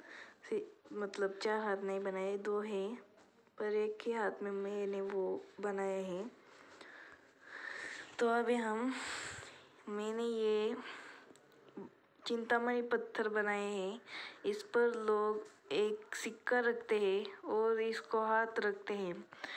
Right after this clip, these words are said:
जब है दाई बार घूमता है तो हमारी इच्छा पूरी होती है, और बाई तरफ घूमता है तो हमारी इच्छा पूरी नहीं होती,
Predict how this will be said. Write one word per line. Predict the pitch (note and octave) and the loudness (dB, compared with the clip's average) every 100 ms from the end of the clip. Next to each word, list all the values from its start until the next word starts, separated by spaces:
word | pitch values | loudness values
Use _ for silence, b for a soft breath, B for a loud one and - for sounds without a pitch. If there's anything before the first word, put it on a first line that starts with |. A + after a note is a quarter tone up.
| B B | B B
जब | G#3 A#3+ B3 | 4 4 6
है | A#3 G#3+ G#3 G3+ | 4 2 2 4
दाई | G#3+ A3 A#3 | 4 6 6
बार | A3+ G#3+ G#3 | 6 6 6
घूमता | G#3 G#3+ G#3 A3+ | 2 0 0 2
है | A3+ G#3 | 2 4
तो | A3 | 4
हमारी | G#3+ G#3+ A#3 A#3 | 4 4 4 2
इच्छा | A#3 - | 0 2
पूरी | G#3 - A#3+ A#3+ | 0 2 2 4
होती | B3 G#3+ G3 A3+ A3 | 4 4 2 2 4
है, | G3 A#3 - B B B B | 4 2 -2 B B B B
और | G#3+ A#3 A3+ | 2 4 2
बाई | G3+ A3 A3+ A#3+ A3+ - | 2 4 4 4 2 2
तरफ | A#3+ A#3 A3+ | 2 4 4
घूमता | G#3 G3+ A3 G#3+ G#3 | 2 0 0 0 2
है | A#3+ G#3+ F#3+ A3+ B3 B B B B B - - - - - - - | 2 4 2 2 -4 B B B B B -20 -20 -20 -20 -20 -10 0
तो | A3 A3 | 4 4
हमारी | A3+ A3+ A3 G#3+ | 2 0 0 0
इच्छा | G#3+ - | -2 -2
पूरी | G#3 G#3+ G#3+ G#3+ | -4 -2 -2 0
नहीं | A3+ G#3+ | -2 -2
होती, | G3+ G3 - G#3 | -2 -2 -4 -4